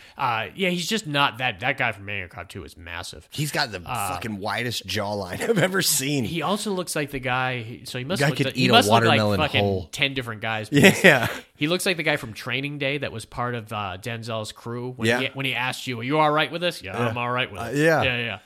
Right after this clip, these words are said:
Speaker 2: Interesting. That guy could have gotten a bunch of roles.
Speaker 1: Yeah,
Speaker 2: <laughs>
Speaker 1: yeah. He does that every kind of, he, he looks kinda shady.
Speaker 2: Yeah.
Speaker 1: He looks like he should have been serial killers in different movies and
Speaker 2: Yeah.
Speaker 1: everything.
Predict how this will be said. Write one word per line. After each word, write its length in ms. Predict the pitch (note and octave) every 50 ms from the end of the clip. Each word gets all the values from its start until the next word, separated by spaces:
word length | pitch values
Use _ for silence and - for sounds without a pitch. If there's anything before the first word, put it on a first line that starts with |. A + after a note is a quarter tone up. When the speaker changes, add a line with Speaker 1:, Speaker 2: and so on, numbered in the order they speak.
| _ -
Speaker 2:
Interesting. 480 | - F#3+ G#3 G3 D#3 - - A2 G#2 G#2+
That 140 | A#2+ C#3 C3+
guy 120 | F3+ F3
could 160 | E3+ - E3+
have 100 | D#3+ D3
gotten 240 | C#3+ D3+ C#3 A#2+ A#2+
a 60 | A#2
bunch 420 | G#2+ G#2+ G#2 G2+ A#2+ C3 C#3+ - -
of 60 | C#3+
roles. 320 | C3 C3+ D#3 F#3 D#3+ A#2
Speaker 1:
Yeah, 80 | G3 G#3+
Speaker 2:
<laughs> 380 | F3+ E3+ G3+ G3+ - - A#3 - - A3+ -
Speaker 1:
yeah. 100 | G#3 A3 D3+
He 160 | C3+ F#3+ E3
does 240 | E3 F3+ G3 G3+ E3+
that 240 | F3 D#3+ D3 C3 -
every 460 | - D3 D#3+ C#3+ C#3+ D3+ D3 C#3 C3 - -
kind 220 | - B2+ C#3 C3+ C3
of, 140 | B2 G#2 A2+
he, 180 | C3 D3 - -
he 140 | C3+ C3+ D3
looks 300 | F3 G3+ G#3 G#3 - -
kinda 260 | - G3 A3 G3 D3
shady. 380 | - - G3+ G#3+ E3+ F2+ D#2+ C#3
Speaker 2:
Yeah. 220 | B2 D3 E3 E3 C3
Speaker 1:
He 80 | D#3
looks 180 | D#3 E3 - -
like 200 | D3 C3 A2+ -
he 120 | C#3 C3+
should 220 | B2+ - - F#3+ E3+
have 120 | D3+ B2
been 240 | B2 A#2+ A2+ G#2+ G#2
serial 320 | G2+ - - B2+ A#2 A2 -
killers 360 | - A2+ G#2 G2 G2 F2 -
in 60 | G#2
different 240 | F#2+ G2+ F#2+ F2 D#2+
movies 220 | G2 F#2+ F2+ A#2+
and 80 | A#2 G#2+
Speaker 2:
Yeah. 40 | F#2+
Speaker 1:
everything. 200 | F2 E2 E2 F2+